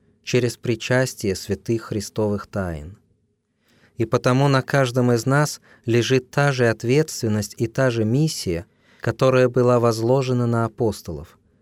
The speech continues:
проповедовать Христа миру. Не случайно в пасхальные дни мы не только молимся в храме,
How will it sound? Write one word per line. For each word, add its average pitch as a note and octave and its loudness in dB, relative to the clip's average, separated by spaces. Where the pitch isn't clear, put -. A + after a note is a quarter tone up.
проповедовать B2 0
Христа B2 -4
миру. G#2+ -4
Не A#2+ 0
случайно C3+ 2
в - -10
пасхальные B2+ 0
дни C#3 2
мы B2 2
не B2+ 2
только D3+ 2
молимся B2+ 2
в - -12
храме, C#3+ 0